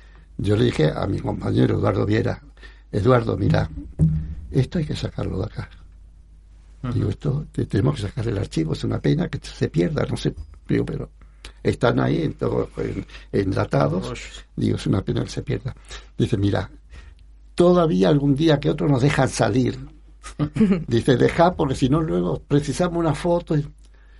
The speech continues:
Speaker 1: Dice, espera un poquito. Eso, yo se lo dije, no, yo se lo dije el tres, el tres de julio.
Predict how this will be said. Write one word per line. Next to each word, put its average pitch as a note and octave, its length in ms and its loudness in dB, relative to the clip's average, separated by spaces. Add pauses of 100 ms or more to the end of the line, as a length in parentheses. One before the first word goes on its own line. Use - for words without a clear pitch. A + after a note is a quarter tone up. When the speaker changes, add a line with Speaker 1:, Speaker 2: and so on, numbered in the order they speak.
(120)
Speaker 1:
Dice, C3+ 220 0
espera C#3+ 260 6
un D#3 80 0
poquito. G2+ 520 -4 (2000)
Eso, - 280 -4 (200)
yo A#2 120 0
se C#3+ 140 -4
lo C3+ 120 0
dije, C#3+ 600 -2 (180)
no, A2+ 240 0
yo C#3+ 120 -4
se E3+ 120 -4
lo C3+ 80 -2
dije D3 360 -2 (160)
el C#3 160 -2
tres, D3 480 0 (260)
el G#2+ 220 -2
tres D3 420 2
de A2 120 0
julio. G2 600 -4